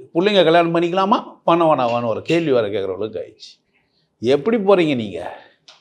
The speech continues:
என்ன வேலை உங்களுக்கு? அதான் உங்களுக்கு வாழ்க்கையே என்ன? எப்ப பாரு காமம், காமம் சார்ந்து அதை சுத்தியே விபச்சாரம், இதெல்லாம் எங்க நடக்கும்?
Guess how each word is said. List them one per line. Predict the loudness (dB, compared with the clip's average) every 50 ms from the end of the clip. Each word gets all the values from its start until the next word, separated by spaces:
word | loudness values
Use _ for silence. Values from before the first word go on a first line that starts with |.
| _ _ _ -10
என்ன | -2 0 2 4
வேலை | 4 6 6 4
உங்களுக்கு? | 4 0 -2 -4 -4 -6 -8 -8 -10 -14 _ _ _ _ _ _ _ _ _ _ _ _ _ _ _ _ _ _ _ _ _ _ -6
அதான் | 0 4 4 6
உங்களுக்கு | 6 6 4 4 6 6
வாழ்க்கையே | 6 6 6 6 8 8 8
என்ன? | 8 6 0 -6 -10 -14 -20 -20 -20 -20 _ _ _ _ _ _ _ _ _ _ _ _ _ _ _ _ _ _ _ _ -10
எப்ப | -2 4 6 6 6
பாரு | 8 8 8 8 8 6 4
காமம், | 2 0 0 0 0 0 -2 -2
காமம் | 0 2 2 2 0 -2 -4 -4
சார்ந்து | -4 -2 0 2
அதை | 2 2 2 -2
சுத்தியே | -6 -8 -8 -4 -2 -2 -2 -2 -6 -14 -20 -20 _ _ _ _ -4
விபச்சாரம், | -2 0 0 0 0 0 0 0 0 -2 -2
இதெல்லாம் | 0 0 2 0 0
எங்க | 0 -2
நடக்கும்? | -2 -2 -4 -4 -6 -10 -18